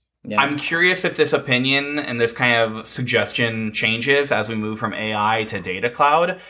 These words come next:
Speaker 2: and kind of what your opinions are, what you are seeing around data security and compliance, and how admins should think about bringing in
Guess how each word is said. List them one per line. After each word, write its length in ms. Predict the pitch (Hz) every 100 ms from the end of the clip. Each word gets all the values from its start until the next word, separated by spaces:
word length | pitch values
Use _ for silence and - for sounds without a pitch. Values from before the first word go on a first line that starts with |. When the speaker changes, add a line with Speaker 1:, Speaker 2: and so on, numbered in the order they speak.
| -
Speaker 2:
and 100 | 110
kind 180 | 127 123
of 60 | 117
what 120 | 123
your 140 | 123 117
opinions 540 | - 113 113 113 110
are, 280 | 98 104 104
what 220 | 110 113
you 600 | 104 113 113 113 110 110 - - _ -
are 140 | 120
seeing 560 | - - 147 117 104 87
around 640 | 107 107 101 101 98 92
data 280 | 107 107 107
security 520 | - - 110 104 98
and 80 | 92
compliance, 800 | 95 92 98 98 127 151 - - - -
and 120 | 104
how 220 | 101 117
admins 580 | - 104 107 110 104 104
should 720 | - - 104 98 95 95 98 - - _ _ _ _ _ -
think 340 | 131 123 -
about 640 | 113 113 104 101 101 - _
bringing 360 | 123 123 120 113
in 600 | 104 110 98 90 90